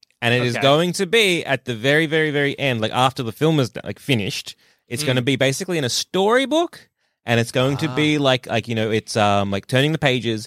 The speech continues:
Speaker 1: and it'll be, "And then Puss in Boots lived a long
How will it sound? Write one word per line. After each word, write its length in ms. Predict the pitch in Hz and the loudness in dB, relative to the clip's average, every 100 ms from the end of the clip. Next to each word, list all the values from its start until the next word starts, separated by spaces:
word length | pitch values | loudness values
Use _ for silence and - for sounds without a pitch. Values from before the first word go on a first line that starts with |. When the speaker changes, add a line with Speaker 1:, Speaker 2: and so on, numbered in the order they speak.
| - - 110 | -16 -18 -4
Speaker 1:
and 140 | 110 | -2
it'll 120 | 107 | 0
be, 240 | 98 110 - 104 | 0 -2 -2 -2
"And 180 | 101 | 0
then 220 | 104 98 92 | 0 -2 -2
Puss 320 | 135 156 - | 0 0 0
in 140 | 180 | -2
Boots 420 | 147 131 123 - - - | 2 2 2 -2 -8 -4
lived 500 | 110 110 104 101 - | 2 2 2 -4 -12
a 140 | - 101 | -6 -4
long 580 | 98 107 113 117 127 | 0 2 2 0 -4